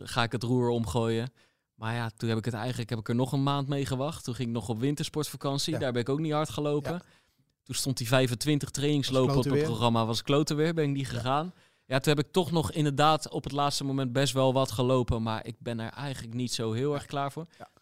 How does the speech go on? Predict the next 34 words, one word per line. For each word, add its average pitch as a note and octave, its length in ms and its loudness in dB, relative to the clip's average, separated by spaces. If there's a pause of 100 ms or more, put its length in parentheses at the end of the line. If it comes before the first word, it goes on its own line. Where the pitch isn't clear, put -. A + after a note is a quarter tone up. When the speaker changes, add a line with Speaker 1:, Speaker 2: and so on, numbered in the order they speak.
(320)
Speaker 1:
Kijk, C#3 220 -10 (240)
waarschijnlijk C3 600 -6
haalt A#2+ 320 -2
diegene A#2 440 -4
ook C#3 180 -2
gewoon A#2 260 -4
nog G2+ 120 -4
de - 80 -6
eindstreep. G2 640 -6
Speaker 2:
Ja. A#2+ 160 -14 (300)
Speaker 1:
Maar G#2+ 160 -10
het F#2+ 140 -8
is G#2+ 120 -4
niet A#2 220 -2
op - 120 -6
een A2+ 100 0
leuke A2 300 -2
manier. G2+ 460 -2
Het G#2+ 180 -8
is G#2 140 -4
buffelen. A#2+ 580 -4 (380)
En A3+ 220 -2
je F#3 60 2
hebt D#3+ 180 0
er D#3+ 80 2
niet E3 220 -4
zoveel D#3+ 400 -2
van C#3 140 -4
jezelf B2+ 300 0
ingestopt. C3+ 640 -4
Tuurlijk, A2+ 320 2
die A#2 100 0
laatste B2 280 0
twaalf C#3 440 2